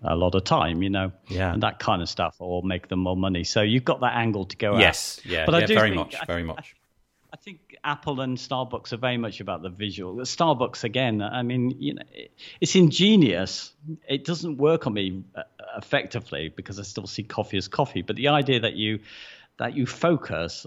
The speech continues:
Speaker 1: on the things, you know, like the environment, the leather sofas, the personal touches, you can have it made how you like, but also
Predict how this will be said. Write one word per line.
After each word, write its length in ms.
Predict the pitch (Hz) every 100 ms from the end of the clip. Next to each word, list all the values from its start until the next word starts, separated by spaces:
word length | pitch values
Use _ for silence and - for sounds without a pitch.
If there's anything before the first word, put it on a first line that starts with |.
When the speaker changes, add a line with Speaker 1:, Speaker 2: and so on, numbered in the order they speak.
| -
Speaker 1:
on 280 | 107 98 98
the 120 | 98
things, 500 | - 110 98 98 104
you 80 | 104
know, 140 | 92
like 160 | 92 90
the 140 | 95
environment, 720 | 95 98 95 95 92 90 90
the 60 | 92
leather 300 | 90 92 87
sofas, 840 | - - 104 95 95 90 90 - - - _ _
the 300 | 110 101 98 98 -
personal 440 | 120 104 98 95
touches, 540 | - - - 101 90
you 120 | 95 90
can 120 | 95
have 220 | 92 92
it 80 | 82
made 240 | 90 87
how 160 | - 101
you 180 | 92 92
like, 280 | 92 90
but 120 | - 151
also 520 | 196 180 104 92